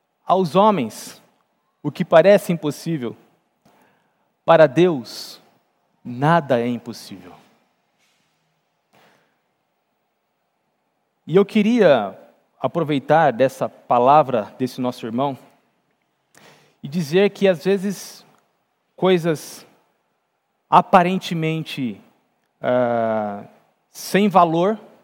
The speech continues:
desprezadas, podem ser reconhecidas e valorizadas e demonstradas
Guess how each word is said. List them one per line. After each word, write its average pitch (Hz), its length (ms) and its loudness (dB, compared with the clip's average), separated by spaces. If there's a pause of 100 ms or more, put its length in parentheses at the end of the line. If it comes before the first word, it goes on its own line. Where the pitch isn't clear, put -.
(1300)
desprezadas, 190 1120 4 (1400)
podem 202 400 4
ser 202 420 4 (920)
reconhecidas 190 840 2
e 180 60 -2
valorizadas 175 1000 2 (460)
e 156 120 -10
demonstradas 165 1080 0